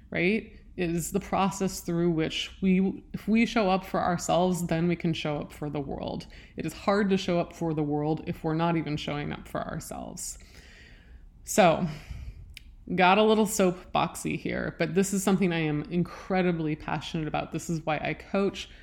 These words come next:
I think people need to be living intentional lives, because when they are living intentional lives, we are creating an intentional world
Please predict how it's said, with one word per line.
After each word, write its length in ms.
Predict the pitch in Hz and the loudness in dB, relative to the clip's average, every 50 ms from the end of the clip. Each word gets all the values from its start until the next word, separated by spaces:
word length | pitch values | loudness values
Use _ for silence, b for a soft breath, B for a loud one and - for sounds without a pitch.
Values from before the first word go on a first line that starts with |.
| B B B B B - - | B B B B B -12 -10
I 60 | - | -10
think 340 | 117 - 156 151 147 147 - | -6 -4 -4 -4 -4 -4 -4
people 260 | 170 156 160 156 151 | -4 -2 -2 -2 -2
need 160 | 151 156 151 | -2 -2 -2
to 80 | - 151 | -2 -4
be 120 | 151 151 | -2 -2
living 460 | 143 147 156 170 175 202 208 208 208 | -2 0 0 0 2 2 2 2 2
intentional 640 | 196 160 170 - - 185 175 175 - 185 175 170 170 | 2 2 0 0 0 -2 -2 0 0 -2 -2 0 -2
lives, 540 | 160 143 143 160 180 202 214 202 196 185 - | -2 -2 -2 -2 -2 -2 0 -2 -2 -4 -6
because 320 | - - - - - - | -10 -12 -12 -12 -10 -8
when 160 | 143 139 135 135 | -8 -6 -4 -4
they 140 | 143 139 | -4 -4
are 120 | 139 143 139 | -4 -4 -4
living 300 | 139 151 160 180 190 190 | -2 0 2 2 4 4
intentional 600 | 185 190 185 190 190 190 190 - 208 202 196 202 | 2 2 2 0 0 0 0 -2 -2 -2 -2 -2
lives, 500 | 214 214 220 226 233 233 220 214 - B B B B B - | -2 -2 0 0 0 0 0 -4 -6 B B B B B -2
we 100 | 165 156 | -2 0
are 100 | 151 151 | -2 -2
creating 800 | - - - 151 143 147 165 214 226 214 220 220 226 226 214 | -6 -8 -6 -6 -2 0 2 2 4 4 4 4 4 2 2
an 140 | - 170 160 | 2 0 0
intentional 840 | 151 160 156 - - 175 185 185 185 - 190 180 165 165 160 156 147 | 0 0 -2 -2 -2 -2 -2 -2 0 0 0 0 0 0 0 0 -2
world 720 | 139 139 151 165 156 - - - - - 165 156 - | -2 -2 -2 -2 -2 -4 -6 -6 -6 -8 -8 -10 -12